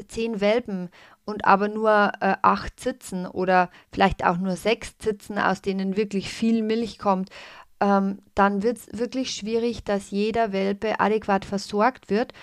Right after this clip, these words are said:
Und, ähm, hier springen dann, äh, Mutter, Oma, Tante, irgendwer springt ein und war gleichzeitig mit dieser Hündin läufig, wird scheinträchtig und kann auch Milch geben. Dazu muss es natürlich im Rudel gut funktionieren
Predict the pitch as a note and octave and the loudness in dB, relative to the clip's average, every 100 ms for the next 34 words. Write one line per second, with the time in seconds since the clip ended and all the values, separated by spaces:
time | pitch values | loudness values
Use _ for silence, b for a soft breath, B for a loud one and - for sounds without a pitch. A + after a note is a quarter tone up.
0 | B B B - G3 G3 G3 G3 G3 G3 | B B B -2 2 2 2 0 -4 -6
1 | - - G3 F#3+ G3 G3 A#3 A3 G#3 A3 | -6 -2 0 0 -2 -2 -2 -2 -2 -2
2 | A3 G#3 G3 G3 G3 - F#3+ F#3+ - - | -2 0 0 0 -4 -4 -2 -2 -4 -10
3 | - - _ - - A3+ C4 A#3+ G#3+ - | -20 -20 _ -20 -10 -4 0 4 4 4
4 | A3+ A3 G3+ G#3 G#3+ G#3 G3+ G3 F#3+ - | 0 0 0 0 -4 -2 0 0 0 -4
5 | - B3+ B3 A3 G#3 G#3 - G#3 G3+ - | -4 -4 -2 0 0 -2 -6 -6 0 2
6 | A#3+ C#4 C4+ B B B _ _ - G#3 | 2 0 -4 B B B _ _ -8 -2
7 | G#3 G#3 G#3 G3 G#3 G#3 G#3 G#3 G#3+ - | -2 -2 -6 0 2 2 4 2 2 0
8 | G#3+ G3+ G3+ G#3+ G3+ G#3 G3+ G3+ G3+ F#3 | 0 0 -6 -6 -6 -2 0 0 0 -2
9 | F#3 A3+ C4 - A#3+ G3+ G#3+ - A3 G#3+ | 2 4 4 2 -6 -2 -2 0 2 2
10 | A#3 A3+ A3 - G#3+ G3+ G3+ G3+ G3+ G3 | 0 -4 -4 -6 -10 -8 -10 -4 -4 -2
11 | F#3 G3 F#3+ G3 G#3 G3+ - E3+ E3 - | 0 0 -2 -2 0 -2 -6 -4 -4 -6
12 | F3 - _ _ _ _ G3+ G3+ A3 A#3 | -14 -16 _ _ _ _ 6 6 4 4
13 | A3+ A3 A3 G#3 A3+ G#3+ A3+ G#3+ A3+ A3+ | 2 2 0 2 2 2 0 -2 0 0
14 | A3 A#3 G#3+ A3 G#3 - A3 A#3+ C4+ C#4 | 0 -2 -2 -4 -6 -4 0 2 2 0